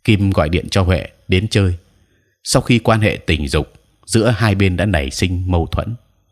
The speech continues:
Kim đã bóp cổ chị Huệ đến chết. Sau đó bẻ gập xác người yêu làm ba, giấu vào vali, rồi cầm ba chai nhựa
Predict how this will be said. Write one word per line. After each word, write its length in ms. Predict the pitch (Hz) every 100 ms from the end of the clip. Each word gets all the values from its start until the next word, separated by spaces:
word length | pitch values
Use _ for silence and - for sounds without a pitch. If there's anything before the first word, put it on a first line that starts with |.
| _ _ - -
Kim 280 | 104 87 85
đã 80 |
bóp 260 | 85 123 -
cổ 320 | 87 65 67 - _
chị 160 | - 69
Huệ 260 | 87 76 -
đến 180 | 92 95
chết. 180 | - 143 - _ _ _ _ _ _
Sau 240 | - 113 101
đó 260 | 90 110 -
bẻ 260 | 92 69 65
gập 240 | 90 -
xác 200 | - 139
người 200 | 156 92
yêu 240 | 78 98 92
làm 360 | 78 65 -
ba, 260 | 104 113 110 - _ _ _
giấu 240 | - 82 127
vào 180 | 120 78
vali, 400 | 92 92 95 90 - _ _ -
rồi 180 | 95
cầm 320 | 85 82 76 67
ba 220 | - 120
chai 280 | 120 113 113
nhựa 320 | 107 101 85